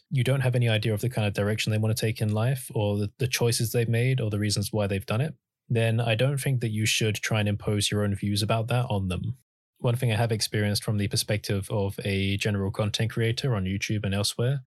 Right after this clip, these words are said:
over the last couple of years is that when people give criticism, everyone feels like they know what's best for you, even though they have very little to no understanding about your day-to-day life.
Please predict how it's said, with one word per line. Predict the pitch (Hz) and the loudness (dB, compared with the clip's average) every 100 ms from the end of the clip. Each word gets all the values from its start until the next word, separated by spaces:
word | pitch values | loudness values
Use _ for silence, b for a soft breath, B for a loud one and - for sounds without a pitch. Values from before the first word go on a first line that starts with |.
| - | -4
over | 110 | -4
the | 107 | 0
last | 101 101 | 0 0
couple | - 107 104 | -2 -2 -2
of | |
years | 98 117 143 - - _ | 0 0 0 -4 -10 _
is | 135 123 | 0 2
that | 123 123 | 2 2
when | 131 | 2
people | 127 175 175 | 0 -2 0
give | 147 131 | 0 0
criticism, | - 120 - 107 107 104 110 131 _ - | 0 0 0 0 0 0 0 -4 _ -4
everyone | 127 156 170 175 147 | -2 0 0 2 0
feels | - 127 120 123 | 0 2 2 2
like | 110 - | 0 0
they | 110 | 0
know | 107 107 | 2 0
what's | 104 98 | 0 -2
best | - 101 - | -2 -2 -2
for | 104 | -4
you, | 92 90 - - _ _ - | -2 -4 -6 -10 _ _ -4
even | 117 117 | 0 2
though | 113 | 2
they | 110 | 2
have | 104 110 107 | 2 2 2
very | 104 117 135 120 | 2 2 2 2
little | 113 110 104 | 2 2 0
to | - | 0
no | 110 | 0
understanding | 113 101 - 110 104 98 | 2 0 0 0 0 0
about | 98 107 110 | 0 0 0
your | 101 101 | 0 0
day-to-day | 98 101 - 98 95 | 0 0 0 -2 0
life. | 95 101 123 - | 0 -2 -6 -12